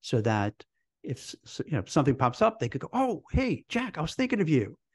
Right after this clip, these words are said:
Christine, I was thinking of you. Hey, I hear there's this opening doing such and such. What do you think? Is that something you like to do?"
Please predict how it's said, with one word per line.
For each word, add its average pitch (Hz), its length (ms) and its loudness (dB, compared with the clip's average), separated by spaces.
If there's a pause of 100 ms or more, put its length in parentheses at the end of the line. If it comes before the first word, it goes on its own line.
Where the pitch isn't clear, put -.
(120)
Christine, 220 360 0
I 180 40 4
was 165 100 0
thinking 214 260 -2
of 190 60 0
you. 143 200 4 (240)
Hey, 196 340 0 (580)
I 151 120 -4
hear 208 240 0
there's 180 220 2
this 170 140 -2
opening 175 520 0
doing 160 260 0
such 208 220 -8
and 190 100 -4
such. 123 380 -2
What 135 100 4
do 160 60 2
you 170 80 2
think? 190 340 -2
Is 104 80 -6
that 120 160 -6
something 147 240 0
you 143 80 4
like 143 180 2
to 151 80 2
do?" 185 280 2